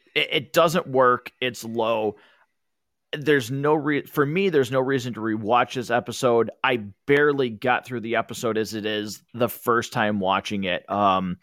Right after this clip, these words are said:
n-, not that I was super busy. I had a couple things going on this week,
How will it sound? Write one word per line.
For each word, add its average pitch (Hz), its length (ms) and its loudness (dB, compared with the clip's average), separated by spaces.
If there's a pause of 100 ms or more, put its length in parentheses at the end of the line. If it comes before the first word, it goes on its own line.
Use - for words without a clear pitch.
(600)
n-, 135 160 0
not 233 240 4
that 220 100 2
I 175 100 6
was 135 140 4
super 147 320 0
busy. 120 400 2
I 127 120 0
had 151 100 2
a 107 60 0
couple 127 320 -4
things 113 260 -6
going 110 260 -2
on 107 200 -2
this 107 200 -10
week, 110 340 -6